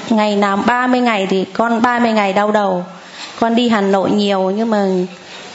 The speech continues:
đến nỗi bác sĩ bảo thôi tốt nhất là em mang về quê mà chữa.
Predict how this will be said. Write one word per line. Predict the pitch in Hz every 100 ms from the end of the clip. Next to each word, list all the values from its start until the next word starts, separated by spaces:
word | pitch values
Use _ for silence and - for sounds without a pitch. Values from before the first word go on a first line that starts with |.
| - 240
đến | 233
nỗi | 240 226 -
bác | 285 285
sĩ | 220 226
bảo | 190
thôi | 240 226
tốt | 254 262
nhất | 269 277 226
là | 208 190 190 185 185 185 185 - - - - - - - - - - 226 - - -
em | 240 240
mang | 240 - 220
về | 214 202 196 247
quê | 254
mà | 226 190
chữa. | 233 - -